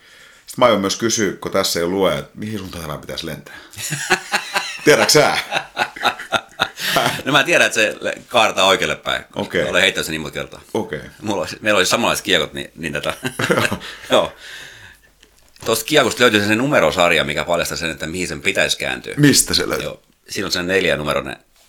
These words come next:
Speaker 2: neljä numeron semmoinen sarja, ja sitten joku niistä numeroista kertoo se. Olisiko se kolmas numero, mikä kertoo, että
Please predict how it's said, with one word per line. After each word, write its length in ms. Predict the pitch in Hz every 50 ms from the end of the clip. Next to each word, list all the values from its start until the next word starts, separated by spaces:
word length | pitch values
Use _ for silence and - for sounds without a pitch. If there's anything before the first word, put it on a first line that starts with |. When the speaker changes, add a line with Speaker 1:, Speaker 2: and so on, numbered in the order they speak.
| _ -
Speaker 2:
neljä 220 | 95 110 107 87
numeron 340 | 78 80 80 78 71 67 -
semmoinen 340 | 82 80 71 71 71 71 73
sarja, 380 | 90 85 80 71 65 67 69 - - -
ja 80 | - 65
sitten 240 | - 87 - - 95
joku 140 | 98 104 90
niistä 220 | 80 73 - 87
numeroista 340 | 82 80 76 73 69 - -
kertoo 320 | 80 80 76 71 65 64 64
se. 80 | 71
Olisiko 180 | 73 76 - 80
se 80 | 82
kolmas 420 | 78 - 107 104 85 73 71 71 -
numero, 280 | 73 73 71 67 64
mikä 140 | 65 71 67
kertoo, 380 | 69 80 80 69 69 71 69 65
että 160 | 64 - -